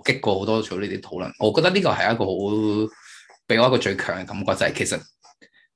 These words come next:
其實大家係未必會講自己心裏面嗰句說話嚟嘅。個事實上就係我哋都係雙重標準，即係例如靚嘅人着衫，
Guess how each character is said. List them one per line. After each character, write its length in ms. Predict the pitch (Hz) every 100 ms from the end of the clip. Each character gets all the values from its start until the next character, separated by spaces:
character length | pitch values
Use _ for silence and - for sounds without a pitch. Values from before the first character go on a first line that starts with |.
| _ - 127
其 60 |
實 120 | 110
大 160 | - 107
家 280 | 120 143 143
係 280 | 117 101 98
未 120 | 101
必 80 | 104
會 100 | 139
講 220 | 92 87 87
自 140 | 90
己 60 | 90
心 120 | 95
裏 40 | 95
面 80 | -
嗰 160 | 73
句 160 | - -
說 80 | -
話 80 |
嚟 60 | -
嘅。 140 | - - -
個 100 | -
事 200 | 147 -
實 100 | 110
上 240 | 107 98 98
就 80 | 92
係 480 | 92 95 95 73 -
我 140 | 107
哋 140 | 107 101
都 80 | 117
係 140 | 98
雙 160 | - 101
重 100 | -
標 100 | 92
準， 220 | 92 73
即 100 | -
係 140 | 135 98
例 80 |
如 100 | 104
靚 280 | 101 98 101
嘅 60 | 95
人 100 | 82
着 100 | -
衫， 320 | 92 104 98